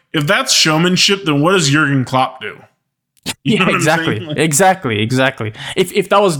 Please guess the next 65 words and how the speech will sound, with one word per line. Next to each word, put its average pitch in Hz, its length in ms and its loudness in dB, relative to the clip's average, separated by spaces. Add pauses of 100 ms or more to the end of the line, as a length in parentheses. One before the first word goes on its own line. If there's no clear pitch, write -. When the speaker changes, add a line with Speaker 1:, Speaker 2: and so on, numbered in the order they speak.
(120)
Speaker 2:
Jurgen 160 300 0
Klopp, 135 200 -2
it'd 127 80 -6
be 131 40 0
like, 127 120 -2
"Oh, 139 80 0
look 147 120 0
at 143 40 2
the 131 40 0
passion - 400 -4
he's 117 100 -6
showing." - 360 -4 (400)
It's 170 120 -4
like, 180 280 -2
come - 200 -4
on, 90 120 -4
man. 82 240 -10 (240)
It's, - 180 -4
it, 180 300 -2
this 190 120 0
is 202 160 0
typical 180 380 -4
Pep. - 300 -2
This 151 120 -4
is 143 80 -2
how 143 180 0
he 139 80 -2
manages 127 300 0
his 120 140 -6
team. 113 240 -6 (280)
This 135 120 -2
is 147 60 0
how 156 80 4
he 143 60 0
keeps 139 320 -6
the 135 80 -8
intensity. 131 600 -6 (280)
This 147 100 0
is 139 60 2
how 147 180 2
he's 135 160 -2
won 131 240 -2
six - 300 -4
out 139 140 0
of 127 100 -6 (920)
the 127 80 -10
last 113 480 -2
six - 180 -4
titles. 113 480 -4 (440)
This 175 120 0
is 165 80 2
how 175 140 2
he's 165 160 0
maintained 156 500 -2
his 139 120 -8
intensity 131 480 -4
over 120 100 -6
the 110 80 -4
last, 113 300 -6 (220)
you 127 120 -4
know, 110 160 -2
five, 123 300 -2
six, - 200 -6
seven 123 260 -2
years. 131 200 0